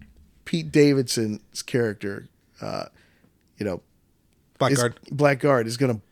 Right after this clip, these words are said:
Speaker 1: buy it at some point in time. The dude can't even put a seatbelt on.
Speaker 2: No.
Speaker 1: He
Speaker 2: Well, you
Speaker 1: freaks
Speaker 2: knew,
Speaker 1: out.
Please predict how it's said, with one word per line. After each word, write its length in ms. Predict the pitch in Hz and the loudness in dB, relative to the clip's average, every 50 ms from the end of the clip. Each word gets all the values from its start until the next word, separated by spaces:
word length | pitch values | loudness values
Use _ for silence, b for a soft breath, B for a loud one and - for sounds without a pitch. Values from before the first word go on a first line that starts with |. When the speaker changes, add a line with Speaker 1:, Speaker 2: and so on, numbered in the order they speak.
| _ _ | _ _
Speaker 1:
buy 240 | - 113 110 104 101 | -2 -2 -2 -2 -4
it 200 | 104 110 - - | -4 -6 -6 -8
at 160 | - 117 113 | -10 -10 -6
some 240 | - - 151 147 147 | -2 2 2 2 2
point 280 | - 156 151 143 123 120 | 2 2 0 0 0 0
in 60 | 127 | -2
time. 160 | 117 117 - - _ b b b b b b b b b b | -2 -4 -4 -8 _ b b b b b b b b b b
The 60 | 180 | 0
dude 240 | - 294 349 392 277 | 4 6 6 6 6
can't 200 | - - 233 208 | 6 8 8 8
even 100 | 196 - | 8 8
put 140 | - 196 180 | 8 6 6
a 40 | |
seatbelt 500 | 165 - - - 190 185 160 156 135 120 | 6 6 4 4 2 4 4 4 2 2
on. 160 | 110 101 - - - - | 2 -2 -6 -8 -4 4
Speaker 2:
No. 280 | 165 165 156 131 110 - B B B | 6 6 8 6 6 2 B B B
Speaker 1:
He 60 | 135 | 2
Speaker 2:
Well, 260 | 269 277 254 220 208 - b b b b b | 6 8 8 8 6 4 b b b b b
you 160 | - 269 311 | -2 2 4
Speaker 1:
freaks 260 | 311 269 247 233 226 - | 6 6 6 8 6 6
Speaker 2:
knew, 60 | 156 | 6
Speaker 1:
out. 240 | 139 131 127 131 | 6 6 4 0